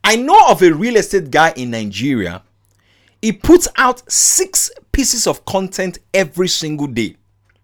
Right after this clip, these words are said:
Monday to Sunday. Six pieces of content every single day on all his social media.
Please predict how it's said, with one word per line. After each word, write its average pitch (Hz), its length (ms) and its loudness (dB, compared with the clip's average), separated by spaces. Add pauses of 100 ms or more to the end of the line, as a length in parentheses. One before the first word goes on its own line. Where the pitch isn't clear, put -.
(1080)
Monday 220 760 6 (180)
to 151 100 -4
Sunday. 143 480 -4 (460)
Six - 580 -2 (200)
pieces 277 500 0
of - 160 -2
content 180 480 -6 (140)
every 190 340 2
single 165 440 -6
day 123 280 -4 (240)
on 175 200 2 (100)
all 247 440 4
his 170 200 -8
social 185 380 -4
media. 127 380 -4